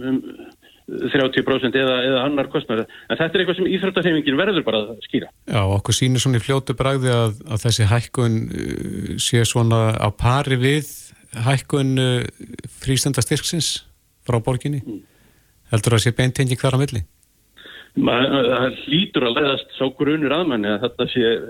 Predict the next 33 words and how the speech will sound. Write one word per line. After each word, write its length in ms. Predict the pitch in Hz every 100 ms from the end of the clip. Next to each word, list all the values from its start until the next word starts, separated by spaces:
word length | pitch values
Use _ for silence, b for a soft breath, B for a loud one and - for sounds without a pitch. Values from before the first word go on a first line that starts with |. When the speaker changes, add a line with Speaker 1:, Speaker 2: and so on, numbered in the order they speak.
| 127 -
Speaker 1:
beintenging 640 | - 135 143 127 104 104 98 - -
og, 200 | 120 120
og, 400 | 101 123 107 - B B B B B
og, 160 | - 117 117
og 160 | 123 117
það 200 | 135 120
sé 100 | 131
bara 160 | 127
ætlunin 400 | 135 143 131 123
að, 140 | 120 104
að, 200 | 123 98 - -
að 160 | 123
klófesta 540 | 120 147 147 156 - 123 - _ _ - b b b
þá 120 | - 120 147
allan 540 | 160 _ - 143 123 -
þann 240 | - 135
styrk 320 | 131 139 123 -
sem, 160 | 123 110
sem, 240 | 139 127 - -
eh, 560 | 151 67 - 107 113 120
foreldrum 480 | 143 123 110 120
er 140 | 120 117 - - -
veittur 360 | 131 - 110
eða 140 | 110 -
börnum 340 | 131 - 120
er 140 | 110 - _
veittur. 340 | 139 131 - - - -
Speaker 2:
Já. 180 | 120 95 95 - B B B B B B
En 180 | - 117
svona 320 | - 170 165
almennt 320 | 156 180 165 -
með 220 | 170 139
hækkanir, 480 | 165 - 110 95